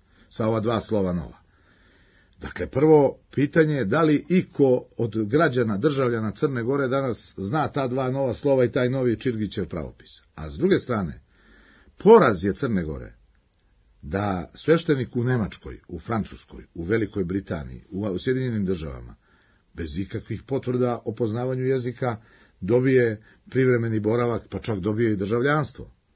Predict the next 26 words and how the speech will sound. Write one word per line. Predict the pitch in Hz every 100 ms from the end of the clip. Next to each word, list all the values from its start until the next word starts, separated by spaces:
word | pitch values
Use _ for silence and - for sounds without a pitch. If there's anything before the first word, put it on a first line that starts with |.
| _ _ _ _ _ _
A | 78
danas | 117 175 147 156
jedna | 143 131
mala | 160 160 120
Crna | - 143 113
Gora | 101 147 120
sa | -
velikom | 107 147 175 - 117
svojom | 110 117 98 90
istorijom, | - 95 78 92 127 - _ _ _
sa | - 82
velikim | 104 147 - 117
svojim | - 104
značajem, | 87 107 113 131 113 - _ - _ _
traži | 127 165 127 117
od | 104 76 - _
stranaca | - - 165 165 127 - 98
za | 113 151
Boga | 139 123 123 101 _ -
da | 98
znamo | 92 135 139 131 104 -
novi | - 135 117
crnogorski | - 113 131 127 107 117
jezik, | 143 120 110 139
odnosno | 139 135 - 123 101 - - _
da, | 90 110 110 104 87